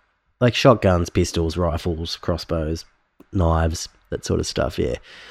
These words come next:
But I'm, I'm wondering, with the level up system, because some guns, some weapons you can't get, you can't even purchase them until you are a certain rank, does that rank reset when you die as well, or is it just your overall player rank?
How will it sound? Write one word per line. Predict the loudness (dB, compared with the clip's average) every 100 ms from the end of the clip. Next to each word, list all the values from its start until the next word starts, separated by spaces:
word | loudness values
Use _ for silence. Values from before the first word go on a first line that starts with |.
| -2
But | 6
I'm, | 6 6 6
I'm | 8
wondering, | 8 8 6 4 0 -6 _ _ _ 0
with | 2
the | 4
level | 6 6 6 6
up | 2 -4 -16
system, | -6 -4 -2 0 0 0 -2
because | 2 2 4
some | 4 6
guns, | 6 6 4 2
some | -2 2 4
weapons | 4 4 2
you | 0
can't | 2 2 0 2
get, | 2 2
you | 0
can't | 4 4
even | 4 4
purchase | 4 4 0 0
them | 0
until | 0 0 2 2
you | 0 0 -2 -6 -6
are | -4
a | -2
certain | 0 0 0 0
rank, | 2 0 -4 -20 -20 -20 _ 4
does | 4 6
that | 4 2
rank | 0 0 0 0
reset | 0 0 -2 -2 -2 _ -14 -14 -14 _ _ _ _ _
when | -4 0 0
you | 2
die | 4 4 4
as | 2 0
well, | 2 2 2
or | 2
is | 2
it | 0
just | -2 0
your | 2 4
overall | 2 0 0 -2
player | -2 -2 0 -4
rank? | -8 -12 -16